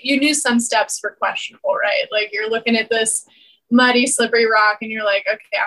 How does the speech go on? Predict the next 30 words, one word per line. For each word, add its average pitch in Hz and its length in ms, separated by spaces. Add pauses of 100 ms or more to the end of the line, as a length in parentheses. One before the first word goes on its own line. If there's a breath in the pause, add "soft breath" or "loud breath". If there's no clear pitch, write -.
gonna 214 160
be 220 120
really 208 500
delicate 208 460
with - 140
my 196 240
footing." 196 360
But 233 140
then 254 120
you 311 120
would 302 120
take 262 260
what 233 200
you 226 80
would 214 120 (180)
think 233 340 (140)
is 240 180
a 202 100
sure 254 460
step - 480 (520)
and 247 140
then 247 160
just, 233 320
you, 233 160
you'd 240 160
be 233 80
on 233 160
your 214 120
butt 196 240
so 208 180